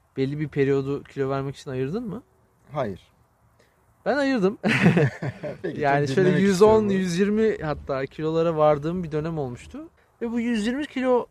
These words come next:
Speaker 1: sürecindeyken işte bu meşhur sürece ben de girdim yani. Kalbime bir baktırdım. Herhangi bir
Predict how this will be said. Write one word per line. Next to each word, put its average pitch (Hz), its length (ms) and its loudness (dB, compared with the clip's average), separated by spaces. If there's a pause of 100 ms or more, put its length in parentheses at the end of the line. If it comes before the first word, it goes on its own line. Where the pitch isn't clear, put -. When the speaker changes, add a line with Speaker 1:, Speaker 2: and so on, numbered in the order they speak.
(160)
Speaker 1:
sürecindeyken 226 800 -4
işte 226 260 -6
bu 226 100 -4
meşhur 214 500 0
sürece 175 440 2
ben 175 200 2
de 180 60 4
girdim 147 420 2
yani. 85 480 -14
Kalbime 156 440 0
bir 151 140 -4
baktırdım. 151 580 -2 (280)
Herhangi 151 420 2
bir 147 200 0